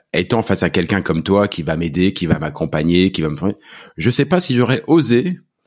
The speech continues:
poser la, sur la table tout de suite cette question qui peut paraître peut-être un peu puérile en disant, « Ouais, j'ai peur d'avoir un petit peu froid quand même et tout. » Il y a tellement d'autres sujets super importants qu'on a déjà commencé à aborder. Non, non, c'est la première question qui te pose,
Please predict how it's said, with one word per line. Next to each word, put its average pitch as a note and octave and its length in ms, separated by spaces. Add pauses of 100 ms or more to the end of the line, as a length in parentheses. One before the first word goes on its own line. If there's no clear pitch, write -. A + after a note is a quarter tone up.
(380)
poser D3+ 340
la, B2 220
sur A2 200
la A2 100
table B2+ 200
tout - 80
de G2 60
suite - 180
cette - 160
question B2 320
qui G2 140
peut E2+ 120
paraître F2 280
peut-être F#2+ 180
un D2+ 80
peu F2+ 160
puérile F2+ 260
en G2 40
disant, « F2 240
Ouais, D3 120
j'ai D3 160
peur D#3 220
d'avoir C#3 280
un C#3+ 80
petit D3 180
peu F#3 160
froid F3+ 400
quand A3+ 160
même F3 340
et G#3 100
tout. » F#3 420 (500)
Il F2+ 40
y E2+ 40
a D#2 60
tellement A#2 300
d'autres B2+ 220
sujets A2 260
super G#2 320
importants G2+ 400
qu'on F#2+ 160
a F2+ 60
déjà F2+ 180
commencé F2+ 380
à E2+ 40
aborder. E2 360 (260)
Non, D3 100
non, G#2+ 100
c'est - 140
la A#2+ 100
première E3+ 380
question C#3 280
qui A2+ 160
te - 40
pose, D3 360